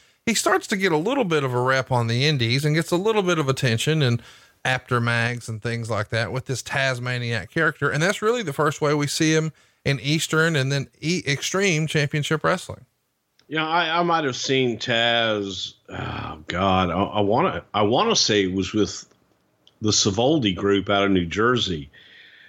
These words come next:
Speaker 2: but I remember Taz being with a guy by the name of Tony Rumble, um,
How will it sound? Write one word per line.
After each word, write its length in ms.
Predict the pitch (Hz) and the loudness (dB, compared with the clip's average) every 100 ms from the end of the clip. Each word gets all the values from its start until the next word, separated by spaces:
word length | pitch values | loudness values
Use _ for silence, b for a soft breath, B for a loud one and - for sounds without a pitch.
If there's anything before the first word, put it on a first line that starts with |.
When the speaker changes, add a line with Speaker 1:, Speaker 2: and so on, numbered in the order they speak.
| B | B
Speaker 2:
but 460 | 107 113 110 104 104 | -2 2 2 0 0
I 120 | 110 | 2
remember 380 | 107 113 117 104 | 2 2 0 -2
Taz 560 | 123 117 117 110 98 | -2 2 2 0 -2
being 220 | 95 104 | 0 0
with 100 | 98 | 0
a 40 | 95 | -2
guy 180 | 113 110 | -2 0
by 140 | 107 | 2
the 80 | 101 | 2
name 200 | 104 101 | 2 0
of 80 | 92 | -2
Tony 340 | - 147 156 | 0 2 2
Rumble, 500 | 127 131 131 87 69 _ _ _ _ _ _ _ _ _ _ _ - 104 | 2 2 0 -4 -10 _ _ _ _ _ _ _ _ _ _ _ -10 -2
um, 600 | 104 98 90 85 73 | 0 0 0 -4 -8